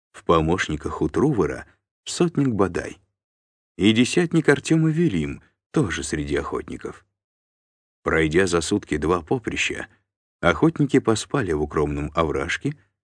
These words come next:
перекусили всухомятку, за ночь прошли ещё поприще, под утро скрытно вышли к ближнему селению и увидели дымки.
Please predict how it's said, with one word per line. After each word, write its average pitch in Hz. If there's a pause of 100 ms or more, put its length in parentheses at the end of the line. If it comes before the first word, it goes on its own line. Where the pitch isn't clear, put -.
(160)
перекусили 90
всухомятку, 120 (540)
за 85
ночь 156
прошли 92
ещё 76
поприще, 135 (520)
под 82
утро 185 (320)
скрытно 170
вышли 151
к 123
ближнему 92
селению 104 (440)
и 185
увидели 98
дымки. 76